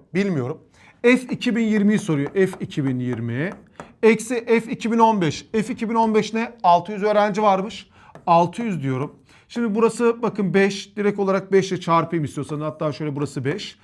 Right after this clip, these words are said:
Çarptık ne oldu? Dört yüz. Bakın dört yüz eşittir F iki bin yirmi eksi altı yüz. Atın bunu karşıya. Ya ne geldi?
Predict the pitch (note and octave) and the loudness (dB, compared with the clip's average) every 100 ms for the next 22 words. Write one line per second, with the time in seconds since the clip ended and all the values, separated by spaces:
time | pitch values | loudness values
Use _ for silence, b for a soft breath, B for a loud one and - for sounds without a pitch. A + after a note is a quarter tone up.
0 | B B - G#3+ G#3 G3+ A3 F#3 E3 D3+ | B B -2 2 2 0 -6 -2 2 2
1 | D#3 A#3 A#3 - _ - F#3 F3+ - A#2 | 4 2 0 -10 _ 4 6 6 -2 -12
2 | - _ b b - A3 A3 D#3+ B2 F#3 | -14 _ b b 0 0 2 0 4 6
3 | C4 C4 F3 C#3+ - - G3 F#3+ A#3 - | 6 4 -4 -6 -6 -2 -2 0 -6 -2
4 | D3+ - - B B B - G#3+ A#3 B3+ | -2 -4 -16 B B B -2 4 6 4
5 | - _ A3 - F#3+ E3+ D#3 C#3 F3+ G3+ | -6 _ -8 -4 -2 0 0 2 2 4
6 | E3 D3 - F#3 F#3 - D3+ C#3 - D#3+ | 2 0 0 0 0 -4 -6 -6 -6 0
7 | D#3 E3+ G#3 G#3 G3+ - G#3+ G#3 G#3 F#3 | 2 0 -2 -2 -2 -4 -2 -2 -2 -2
8 | E3 D#3+ C#3 C3+ - D3+ E3+ G#3 B B | -4 -4 -4 -4 -4 2 4 4 B B
9 | B E3+ E3+ D#3+ F3+ D#3+ C#3+ C3+ D#3 G3+ | B 2 2 2 0 2 2 2 2 2